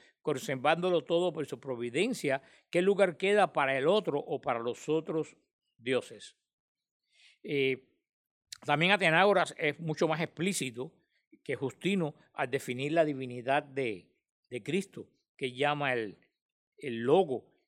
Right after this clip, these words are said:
y su esencia de unidad con, con el Padre. Y dice, "El Hijo es el primer brote del Padre, no como hecho, pues desde el principio Dios, que es inteligencia eterna,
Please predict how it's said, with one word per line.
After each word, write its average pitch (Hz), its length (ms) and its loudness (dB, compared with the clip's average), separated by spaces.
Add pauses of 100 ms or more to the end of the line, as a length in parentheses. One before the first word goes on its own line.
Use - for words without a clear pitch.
(220)
y 143 140 -2
su 143 240 -2
esencia 147 840 -4 (400)
de 131 200 -4
unidad 131 560 -2
con, 123 420 -8 (500)
con 135 180 -12
el 117 120 -6
Padre. 156 460 -2 (640)
Y 143 180 -4
dice, 151 440 -2 (240)
"El 151 160 2
Hijo 220 240 6
es 180 60 8
el 180 120 4
primer 165 480 2
brote 156 460 2
del 143 180 0
Padre, 117 460 -2 (840)
no 165 240 0
como 180 300 4
hecho, 165 360 -4 (400)
pues 135 140 -2
desde 127 180 -2
el 127 120 -2
principio 139 720 -4 (220)
Dios, 139 200 -2
que - 120 -4
es 151 100 -4
inteligencia 147 640 -4
eterna, 180 520 -4